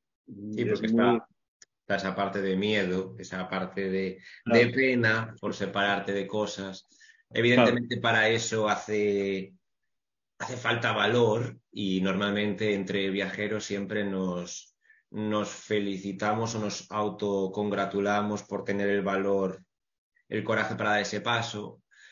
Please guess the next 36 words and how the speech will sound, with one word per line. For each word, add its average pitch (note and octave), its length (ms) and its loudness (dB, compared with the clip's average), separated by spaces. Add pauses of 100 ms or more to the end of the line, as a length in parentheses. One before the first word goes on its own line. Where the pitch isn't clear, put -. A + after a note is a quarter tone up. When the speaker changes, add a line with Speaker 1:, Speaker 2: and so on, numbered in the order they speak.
Speaker 1:
Pero B2 160 6
al B2+ 80 8
mismo D3+ 280 6
tiempo, C3+ 480 4
y G#2+ 80 0
esto A2 160 -4
es A#2 80 -6
una, G2 720 0
algo G#2+ 340 0
que, G2 500 0 (1080)
que G#2+ 60 -2
en G#2+ 60 2
una A#2 120 4
ocasión A2 320 0
te G2+ 80 -6
escuché, F#2 580 0
te F#2+ 100 -4
escuché G2 280 -4
decir F#2 260 -2
a E2+ 120 -4
ti A2+ 340 -8 (140)
en, E2 360 -6
en F2 220 -2
Speaker 2:
Mm. - 40 2
Speaker 1:
una F2+ 100 0
entrevista F2+ 400 -6
con, F2 340 -8
con F#2 180 -2
Pablo F#2 260 -2
Strubel, F#2+ 540 -2 (540)
también A#2+ 300 4
Speaker 2:
Sí. C3 60 6
Speaker 1:
somos A#2 240 6
afortunados, G2+ 800 0
es F#2+ 120 -4
decir, F2+ 880 -2